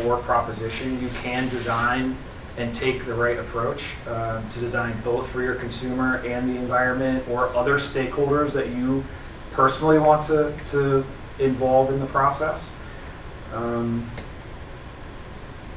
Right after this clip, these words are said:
one side note for what it's worth, um, and I get yelled at this occasionally when I'm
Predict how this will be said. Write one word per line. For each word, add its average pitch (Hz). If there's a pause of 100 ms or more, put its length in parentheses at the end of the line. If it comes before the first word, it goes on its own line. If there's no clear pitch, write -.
(1400)
one 131 (100)
side 127
note 135
for 131
what 120
it's 117
worth, 117 (120)
um, 110
and 117
I 113
get 117
yelled 120
at 117
this 120
occasionally 127
when 120
I'm 113